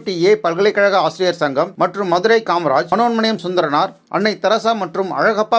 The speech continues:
பல்கலைக்கழக ஆசிரியர் சங்கத்தின் அரசு உதவி பெறும் கல்லூரி ஆசிரியர்களின் கோரிக்கைகளை நிறைவேற்றிடக் கோரி உண்ணாவிரத போராட்டத்தினை சென்னை எழும்பூர் ராஜரத்னம் ஸ்டேடியம் அருகில் மேற்கொண்டனர். அரசு உதவி பெறும் கல்லூரி ஆசிரியர்களுக்கு பணி மேம்பாடு ஊதியம் மற்றும் நிலுவைத் தொகையினை உடனடியாக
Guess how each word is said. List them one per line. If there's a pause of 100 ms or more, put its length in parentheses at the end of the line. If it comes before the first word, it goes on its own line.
பல்கலைக்கழக
ஆசிரியர்
சங்கத்தின்
அரசு
உதவி
பெறும் (100)
கல்லூரி
ஆசிரியர்களின் (100)
கோரிக்கைகளை
நிறைவேற்றிடக்
கோரி (160)
உண்ணாவிரத
போராட்டத்தினை (200)
சென்னை (100)
எழும்பூர்
ராஜரத்னம்
ஸ்டேடியம்
அருகில்
மேற்கொண்டனர்.
அரசு
உதவி
பெறும்
கல்லூரி (100)
ஆசிரியர்களுக்கு (160)
பணி
மேம்பாடு (100)
ஊதியம்
மற்றும்
நிலுவைத்
தொகையினை (100)
உடனடியாக